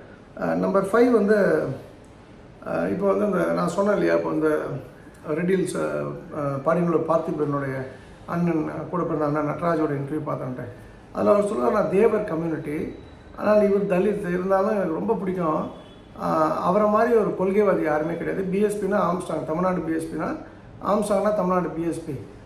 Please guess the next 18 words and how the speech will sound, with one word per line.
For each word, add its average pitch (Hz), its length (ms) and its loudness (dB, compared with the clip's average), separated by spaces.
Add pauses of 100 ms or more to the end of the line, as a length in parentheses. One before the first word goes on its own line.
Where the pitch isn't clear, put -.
(160)
தமிழ்நாடு 247 420 2
பி 202 140 2
எஸ் 208 260 0
பில 208 60 0
இனிமேல் 208 340 0
ஒரு 196 160 0
தலைவர் 190 260 2
வந்தா 180 140 0
நான் 175 200 -2
பி 180 80 0
எஸ் 180 180 -2
பிக்குலாம் 160 140 -4
ஓட்டு 160 280 -2
போட 151 60 -4
மாட்டேன். 147 160 -4
ஆனா 180 300 -2
ஆம்ஸ்ட்ராங் 226 300 0
இருந்ததுனால 190 640 0